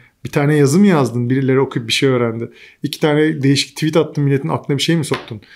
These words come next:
Değişik videolar paylaştın, öğretici, eğitici. İnsanların görmediği şeyler mi gördün? Bir kitap okudun, onunla ilgili bir yazı yazdın. İnsanlar bu sayede o kitabı merak etti ve kitabı alıp bir şey mi öğrendiler?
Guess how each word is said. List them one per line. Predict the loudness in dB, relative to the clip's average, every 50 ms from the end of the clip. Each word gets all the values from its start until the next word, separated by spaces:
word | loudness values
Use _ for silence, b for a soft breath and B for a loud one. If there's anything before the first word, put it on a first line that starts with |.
| B B B B 0
Değişik | 2 2 2 0 -2 -2
videolar | 0 2 4 4 4 2 2 2
paylaştın, | 2 2 2 2 0 -2 -4 -6 -6 -4 -2
öğretici, | 0 2 2 4 2 2 0 -2 -2 -2 0
eğitici. | 0 0 -2 -4 -6 -6 -6 -4 -4 -6 -8 B B B B B B
İnsanların | -6 -2 0 0 0 2 2 2
görmediği | 2 2 2 0 0
şeyler | 0 2 2 2 2 2
mi | 0 0 0
gördün? | 0 0 -2 -4 -6 -8
Bir | -8
kitap | -4 0 2 2
okudun, | 2 2 0 -2 0
onunla | 0 0 0 2 2
ilgili | 0 0 0
bir | 2
yazı | 2 2 2 2 2
yazdın. | 2 2 2 0 -2 -4 -6 -6 b b b b b b -4
İnsanlar | -2 0 2 2 2 2 0 0
bu |
sayede | -2 0 0 2 4 2
o | 2
kitabı | 0 0 -2 -2 0
merak | 0 0 0 -2 -2 -4 -6
etti | -8 -6 -4 -4
ve | -4
kitabı | -4 -4 -4 0 0
alıp | 0 0 0 -2
bir | -4
şey | 0 0 0
mi | 2
öğrendiler? | 2 0 0 -2 -4 -6 -8 -10 -12